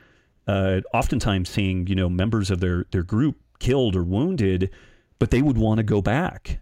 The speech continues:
after they, you know, they finished a, a deployment cycle because the rest of their life is so devoid of that really powerful, intimate contact. And, uh, even people who've gone through,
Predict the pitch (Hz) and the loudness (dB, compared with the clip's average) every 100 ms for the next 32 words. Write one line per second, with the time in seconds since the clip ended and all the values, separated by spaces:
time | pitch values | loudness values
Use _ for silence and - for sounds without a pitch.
0 | - 101 101 - 104 98 98 98 101 - | -4 -4 -2 0 0 2 2 0 -2 -6
1 | _ _ - 135 107 95 92 104 104 - | _ _ -4 0 2 0 0 0 -2 0
2 | 98 95 - 107 95 - 113 180 - - | 2 2 0 -2 -2 0 0 -2 -4 -2
3 | - 98 120 - 98 - 98 107 135 - | -2 -2 -2 -2 -2 -2 -2 0 -2 -2
4 | 135 110 95 101 131 107 - - 110 95 | -2 0 0 0 0 0 -4 -4 0 0
5 | 90 - 117 117 123 131 127 _ _ _ | -2 -4 0 2 2 0 -2 _ _ _
6 | _ _ - 123 95 117 104 113 123 110 | _ _ -10 -4 -2 0 2 2 2 0
7 | - 107 98 92 - 107 104 113 123 131 | -2 -2 0 -2 -2 -2 0 0 2 2
8 | 127 - - _ _ - - 113 113 107 | 0 -4 -14 _ _ -8 -2 0 0 0
9 | 110 104 - 120 107 - 98 - - 120 | 0 0 0 -2 -2 -4 -6 -6 -6 -4
10 | 156 - 92 87 - 95 95 - 101 95 | -4 -4 -6 -4 -4 -2 -4 -4 -2 0
11 | 98 - 127 120 - 110 113 95 107 - | -2 -2 -2 -2 -2 -2 0 0 -2 -2
12 | 95 98 98 104 98 98 95 | -2 -2 -4 -2 0 0 -2